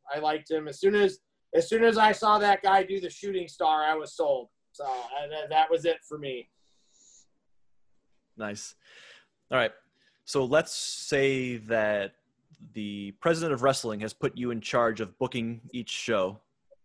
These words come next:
Speaker 2: a man and a woman that you can either build the show around or give a push to with who's on, you know, you know, the shows now. Um, like,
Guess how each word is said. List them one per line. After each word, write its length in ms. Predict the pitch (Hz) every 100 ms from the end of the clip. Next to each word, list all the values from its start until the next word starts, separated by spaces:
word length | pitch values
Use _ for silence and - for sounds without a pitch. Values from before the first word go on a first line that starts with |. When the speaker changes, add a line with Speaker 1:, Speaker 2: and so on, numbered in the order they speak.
| -
Speaker 2:
a 60 |
man 240 | 107 120 131
and 100 | 131
a 40 |
woman 440 | 117 113 110 113 - -
that 120 | 113
you 60 |
can 100 | 113
either 200 | 117 113
build 340 | 98 101 131 127
the 80 | 127
show 280 | - 120
around 420 | 113 107 101 104 101
or 100 | 110
give 160 | 113
a 60 | 110
push 300 | - 123 -
to 320 | 113 104 104 -
with 180 | 110 104 _ _ -
who's 160 | 123 117
on, 280 | 113 110 -
you 60 | -
know, 120 | 113
you 100 | 113
know, 180 | 104 101 _ _
the 80 | 107
shows 360 | - 113 104
now. 340 | 107 104 98 98 _ _ _ - - - -
Um, 220 | 107 104 101 101 _ - _ _ _
like, 160 | -